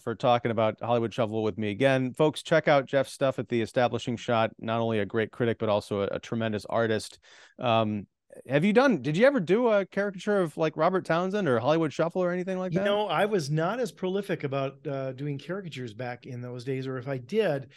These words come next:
Speaker 2: I wasn't really necessarily doing movies. I was probably doing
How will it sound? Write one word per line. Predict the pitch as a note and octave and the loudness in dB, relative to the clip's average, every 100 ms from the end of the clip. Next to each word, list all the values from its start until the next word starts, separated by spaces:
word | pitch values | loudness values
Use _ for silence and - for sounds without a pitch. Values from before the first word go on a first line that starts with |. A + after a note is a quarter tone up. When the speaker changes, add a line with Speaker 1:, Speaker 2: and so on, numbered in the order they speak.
| - - - | -20 -18 -8
Speaker 2:
I | C#3 C#3 C3+ _ _ _ C3+ C3 | -4 -4 -6 _ _ _ -16 -8
wasn't | D3 F#3 | -8 -6
really | E3 E3 | -4 -4
necessarily | D#3 D3 C#3 D3+ C#3+ | -4 -8 -6 -4 -4
doing | C3+ C3 | -6 -8
movies. | C3 C3 A#2+ A2+ | -8 -10 -10 -12
I | A#2+ | -14
was | A2+ | -14
probably | - C3 C3 | -10 -8 -8
doing | A#2+ B2 A#2+ A#2 | -8 -10 -10 -12